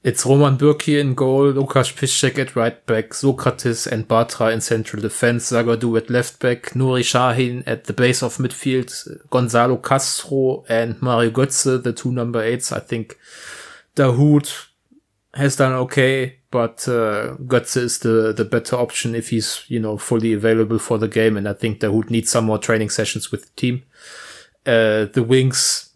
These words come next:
play themselves because, uh, there are so many injuries, and Dembele and Moore seem to be unavailable, or, uh, I mean, Dembele is unavailable. I think Moore will be too because he's not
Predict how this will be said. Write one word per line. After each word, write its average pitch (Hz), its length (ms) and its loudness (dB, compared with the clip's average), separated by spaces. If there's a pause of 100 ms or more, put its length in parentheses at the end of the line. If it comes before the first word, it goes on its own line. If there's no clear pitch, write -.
(640)
play 120 180 4
themselves 123 480 0
because, 120 580 -2
uh, 92 220 -6
there 113 140 0
are 113 100 2
so 117 160 -4
many 110 280 -2
injuries, 117 340 -2
and 110 100 -4
Dembele 113 480 2
and 104 160 -2
Moore 110 440 0 (100)
seem 120 240 -4
to - 100 -10
be 113 200 -2
unavailable, 113 560 0
or, 107 340 -2
uh, 120 160 -4
I 117 80 -4
mean, 107 160 0
Dembele 110 380 2
is 139 180 2
unavailable. 113 580 2
I 101 100 0
think - 280 -2
Moore 110 260 2
will 113 200 2
be 110 120 -2
too 120 220 -2
because 110 360 -2
he's 110 180 -6
not 113 200 -2